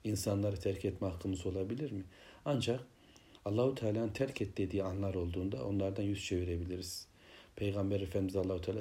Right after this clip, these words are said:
"Sen onları bana bırak." der. Ama tebliği bırak anlamına gelmemiştir.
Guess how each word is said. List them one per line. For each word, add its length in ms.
"Sen 180
onları 300
bana 240
bırak." 300
der. 280
Ama 340
tebliği 400
bırak 240
anlamına 360
gelmemiştir. 800